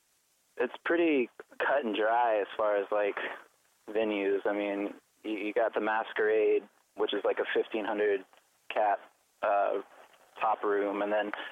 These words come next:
it goes from that to a, the Tabernacle, which is the House of, the House of Blues size, and then after the Tabernacle, it's, like, Gwinnett, uh, Arena, which is smaller, and there's Phillips Arena, which is, like, for, you know, twenty thousand people or something.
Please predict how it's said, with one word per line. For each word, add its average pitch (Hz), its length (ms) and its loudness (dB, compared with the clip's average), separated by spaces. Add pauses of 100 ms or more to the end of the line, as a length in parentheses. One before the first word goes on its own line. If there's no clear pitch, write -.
(120)
it 113 100 0
goes 113 200 4
from 110 120 0
that 113 200 2 (160)
to 113 100 2
a, 101 260 2 (240)
the 110 80 0
Tabernacle, 110 720 0
which 101 160 0
is 101 140 0
the 95 60 0
House 104 260 0
of, 98 80 -6 (140)
the 104 120 2
House 101 220 0
of 107 100 -4
Blues 101 280 0 (480)
size, 95 380 2 (160)
and 110 100 0
then 104 180 -2
after 101 520 0 (600)
the 104 60 -4
Tabernacle, 101 600 0
it's, 95 140 -2
like, 98 160 0
Gwinnett, 104 380 2 (340)
uh, 95 280 2 (100)
Arena, 98 540 -2 (680)
which - 180 -2
is 92 160 -2
smaller, 101 340 2
and 101 100 -2
there's 98 120 -4 (140)
Phillips 127 300 0
Arena, 104 300 0
which 101 180 -2
is, 95 120 -4
like, 92 300 0
for, 92 180 0 (140)
you 104 80 -4
know, - 160 -6 (1300)
twenty 101 220 0
thousand 92 340 0
people 98 260 -2
or 92 200 2
something. 92 340 -6